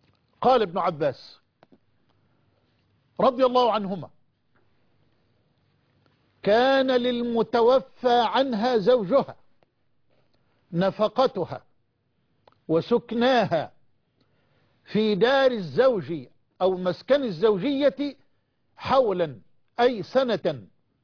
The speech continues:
قال ابن عباس: "فنسختها آية المواريث"، فنسختها آية المواريث،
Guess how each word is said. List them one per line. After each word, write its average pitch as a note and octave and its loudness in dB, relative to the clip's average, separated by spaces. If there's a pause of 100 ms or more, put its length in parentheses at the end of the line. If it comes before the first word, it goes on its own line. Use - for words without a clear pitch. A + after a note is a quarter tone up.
(880)
قال G#3+ 2
ابن F#3+ -8
عباس: G3+ -2 (580)
"فنسختها B3 0 (840)
آية B3+ 2
المواريث"، A#3+ 0 (1700)
فنسختها A#3+ 0
آية C#4 2
المواريث، B3 0